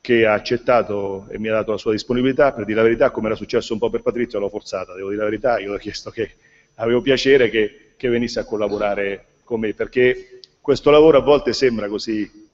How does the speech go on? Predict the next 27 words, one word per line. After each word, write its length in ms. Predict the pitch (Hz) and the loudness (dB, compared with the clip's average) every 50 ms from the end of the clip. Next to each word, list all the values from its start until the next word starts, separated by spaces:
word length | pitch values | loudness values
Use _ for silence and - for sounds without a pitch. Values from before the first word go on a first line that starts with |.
| _ _ _ _ _ | _ _ _ _ _
semplice, 500 | _ - - 131 117 98 107 104 - 127 | _ -4 -2 -2 -2 -2 -6 -8 -8 -6
ma 80 | 120 110 | -6 -4
poi 460 | - - 107 104 101 101 95 - - _ | -4 -4 -4 -4 -4 -6 -8 -12 -16 _
già 180 | 113 123 123 | -2 -2 0
Barbara, 680 | 120 131 135 135 123 117 117 110 107 104 - - - - - - _ _ _ _ _ _ | 2 2 2 2 2 2 4 4 4 2 0 -6 -14 -20 -20 -20 _ _ _ _ _ _
quando 280 | - 123 117 117 117 117 | -2 -2 0 2 2 2
martedì 420 | 117 120 117 - 135 131 135 139 | 2 2 2 2 2 4 4 4
verificavamo 760 | 120 123 117 110 113 117 107 113 110 120 120 117 113 110 110 | 4 2 2 2 0 0 2 4 6 8 8 6 6 4 2
le 100 | 110 107 | 0 2
cause 300 | 98 135 127 120 - - | 4 4 4 4 4 2
di 60 | 117 110 | 0 0
incompatibilità, 520 | 101 127 120 131 123 135 135 135 135 127 | 0 2 2 2 2 2 2 2 2 2
dice: 180 | 117 104 - 117 | 2 0 -2 -2
"Non 100 | 135 175 | -2 -2
è 60 | - | -4
che 100 | - 104 | -4 -8
c'è 160 | - 107 85 | -10 -8 -6
qualche 240 | 110 101 - 107 - | -6 -6 -6 -8 -8
causa 300 | - 107 107 101 - 113 | -8 -8 -8 -6 -4 -6
di 40 | 110 | -4
incompatibilità 640 | 98 113 107 101 104 101 110 104 104 104 104 101 | -4 -6 -6 -6 -6 -6 -6 -4 -4 -2 -4 -4
per 140 | - 95 95 | -4 -8 -10
caso, 280 | - 104 98 - - 92 | -10 -10 -10 -10 -10 -14
perché 280 | - 101 - - 104 | -16 -12 -10 -8 -6
qui 160 | - - 147 147 | -4 -2 -2 -2
la 120 | 104 92 | -2 -2
cosa 380 | 90 143 170 - 104 98 101 | 0 0 0 0 -2 -4 -6